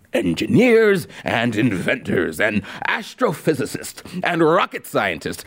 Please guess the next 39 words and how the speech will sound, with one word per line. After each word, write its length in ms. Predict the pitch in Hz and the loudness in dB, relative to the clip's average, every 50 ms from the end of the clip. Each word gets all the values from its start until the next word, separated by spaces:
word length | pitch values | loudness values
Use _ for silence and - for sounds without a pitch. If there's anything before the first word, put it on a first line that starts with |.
| - 180 | -4 -2
and 220 | 170 226 262 233 | -2 -2 0 0
computer 440 | 254 262 247 160 127 233 302 294 277 | 0 -2 0 0 2 4 4 4 4
programmers 640 | - - - - 147 120 104 104 98 95 - 101 92 - - - | 2 2 2 4 4 4 2 0 0 0 -2 -4 -4 -8 -8 -4
and 200 | 117 135 147 156 | -4 -2 0 0
entrepreneurs 1000 | 156 165 170 156 175 180 175 160 147 151 147 147 147 143 135 127 113 101 98 - - - - - | 0 0 0 2 0 2 4 4 6 6 6 6 6 6 6 6 4 4 2 -2 -8 -12 -6 -2
and 280 | - 202 196 196 202 - | -2 0 0 0 -2 -2
professors 1000 | - - - - 165 170 190 - - - - - - - 143 143 123 123 120 - - - - - 208 | -4 -8 -4 0 2 4 4 2 2 0 -4 -4 -4 -2 0 0 2 2 0 -2 -6 -10 -8 -4 -4
and 220 | 196 165 180 180 - | -2 -2 -2 -2 -2
anesthesiologists 1000 | - 247 247 254 - - - 226 220 170 180 185 180 175 175 160 147 143 - - - - - - | -4 -2 -2 -2 -4 0 2 4 4 6 6 6 6 4 2 2 0 -2 -4 -6 -12 -14 -10 -4
and, 200 | - 269 311 294 | -2 0 0 0
of 140 | - - - | 0 -4 -2
course, 340 | - 233 285 254 160 - - - - _ | 0 2 2 2 2 -2 -10 -18 -14 _
perhaps 400 | - 180 175 226 254 254 - 233 | 2 2 4 4 2 0 4 4
even 200 | 247 196 139 131 | 4 4 4 0
a 40 | - | -2
future 420 | - - 262 285 269 - 156 117 | 0 2 4 4 4 2 0 -4
president. 540 | - - 226 262 262 170 117 101 82 76 - - - - - - | 0 -2 0 0 0 0 0 -2 -2 -2 -6 -16 -20 -20 -10 -4
After 380 | - 98 98 101 - 127 156 220 | -2 -2 -2 -2 0 2 4 4
all, 220 | 233 220 202 - - - | 4 2 0 -2 -8 -4
all 220 | - - 202 254 269 | 2 2 4 4 4
we 100 | 262 233 | 4 2
have 140 | 220 190 - | 2 2 2
to 80 | 185 | 2
do 240 | 156 160 277 285 202 | 4 6 6 6 6
is 100 | 151 - | 4 2
change 320 | - - 226 226 226 185 | 0 0 0 0 0 0
the 80 | - - | 0 0
Constitution, 880 | - - 98 101 - - - 135 - - 294 294 262 - 165 151 170 170 - - - - 175 - | 0 0 -2 -2 -2 0 -2 0 4 4 4 4 4 2 2 2 2 0 -4 -8 -14 -14 -8 -6
and 240 | 175 165 156 147 139 - - - | -4 -2 -2 -2 -4 -4 -8 -14
their 340 | - 101 - 147 185 240 277 | -14 -4 0 0 2 2 2
mere 220 | 285 277 269 240 | 2 4 4 4
existence 500 | 208 170 165 220 320 269 - 254 208 175 | 2 4 4 2 2 4 4 2 2 2
shows 300 | - - 202 170 175 165 | 4 4 4 4 4 4
they 140 | 139 196 233 | 2 2 2
have 160 | 226 202 123 | 2 0 0
no 240 | 147 156 202 247 277 | 2 4 4 4 2
problem 440 | - - 247 233 226 180 202 170 160 | 2 0 0 0 2 2 2 2 4
doing 300 | 156 220 247 220 143 123 | 6 6 6 4 4 2
that. 320 | 101 76 85 254 - - | -2 -2 -2 -4 -4 -6